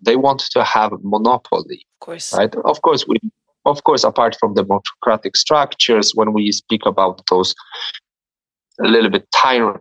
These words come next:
Speaker 1: towards tyranny, like, uh, um, power, warlords,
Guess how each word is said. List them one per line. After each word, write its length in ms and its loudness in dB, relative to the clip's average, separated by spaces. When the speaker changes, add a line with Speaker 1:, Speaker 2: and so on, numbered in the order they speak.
Speaker 1:
towards 380 2
tyranny, 600 -2
like, 340 -2
uh, 180 0
um, 520 -4
power, 640 4
warlords, 960 2